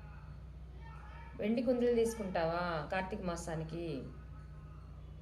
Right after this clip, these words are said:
ఓ, వెండి పెరిగిపోతుందని వెండి కుందులు తీసుకుంటావా? వెండి కుందులు తీసుకుంటావు, బాగానే ఉంది. ఒకసారి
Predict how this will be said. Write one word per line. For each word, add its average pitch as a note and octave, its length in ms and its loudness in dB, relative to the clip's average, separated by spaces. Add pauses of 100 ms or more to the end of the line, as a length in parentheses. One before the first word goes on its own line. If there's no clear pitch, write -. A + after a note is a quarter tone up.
(1500)
ఓ, F#3+ 280 4
వెండి G3 300 4
పెరిగిపోతుందని A3+ 760 6
వెండి A3+ 220 4
కుందులు G3+ 300 2
తీసుకుంటావా? D3+ 840 0 (880)
వెండి F3 220 0
కుందులు C4 260 4
తీసుకుంటావు, A#3 480 0
బాగానే G#3 300 8
ఉంది. F3+ 480 2 (200)
ఒకసారి G#3 420 2